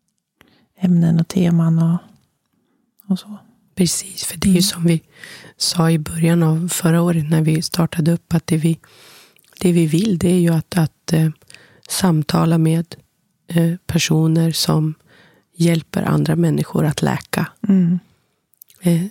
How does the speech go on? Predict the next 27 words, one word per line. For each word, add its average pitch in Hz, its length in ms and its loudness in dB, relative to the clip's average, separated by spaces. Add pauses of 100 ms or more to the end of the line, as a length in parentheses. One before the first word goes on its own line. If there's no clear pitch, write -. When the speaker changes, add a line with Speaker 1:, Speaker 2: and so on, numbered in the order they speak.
(180)
Speaker 2:
det - 80 0
är 165 40 4
ju 165 40 2
det 165 240 2
vi, 165 300 0 (640)
vi 180 140 2
vill 170 180 0
ju 165 80 2
vara 156 340 2
liksom 170 320 0
en 165 160 0
plattform 160 680 -2
för 160 320 -2
att - 280 -6 (1080)
lyfta 160 380 0
upp - 280 -6
den, 156 280 0 (960)
eh, 160 260 0 (1200)
olika 170 400 2
typer 156 300 -2
av 147 220 0 (220)
läkningsprocesser 160 1300 -2
och - 120 -8
Speaker 1:
Mm. 190 160 4
Speaker 2:
hur 165 160 2
man 165 200 0
kan 156 240 -4